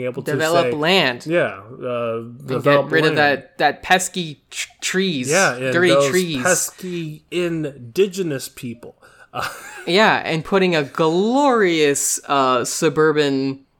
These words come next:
Speaker 2: um, community.
Speaker 1: Yes, filled with fences.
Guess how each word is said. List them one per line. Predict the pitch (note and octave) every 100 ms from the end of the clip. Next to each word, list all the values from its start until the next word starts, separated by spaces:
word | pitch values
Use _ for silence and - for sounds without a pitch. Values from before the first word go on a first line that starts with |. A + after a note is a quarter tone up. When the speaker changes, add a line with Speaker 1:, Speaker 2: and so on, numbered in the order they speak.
| _
Speaker 2:
um, | D3 C3+ C3 B2+ B2 A#2+ B2+ C3 _ -
community. | D3+ B2+ B2+ B2+ C3+ B2 C3+
Speaker 1:
Yes, | C3+ C3 -
filled | - - D3 D3 C3
with | B2+ - _
fences. | - - D3 B3 - C3+ A#2+ A2+ D#3 - -